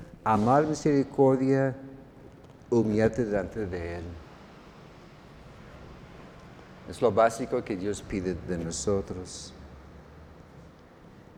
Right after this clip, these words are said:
En Filipenses cuatro ocho dice, "En esto pensar", porque a veces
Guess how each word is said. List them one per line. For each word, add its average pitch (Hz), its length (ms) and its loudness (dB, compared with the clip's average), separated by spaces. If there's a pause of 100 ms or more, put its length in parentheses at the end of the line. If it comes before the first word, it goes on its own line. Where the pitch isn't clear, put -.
(160)
En 117 260 4
Filipenses 135 840 2 (220)
cuatro 127 580 6
ocho 113 440 -2 (920)
dice, 120 340 0
"En 110 200 0
esto 147 340 4
pensar", 160 560 2 (2750)
porque 107 200 2
a 123 40 8
veces 139 420 0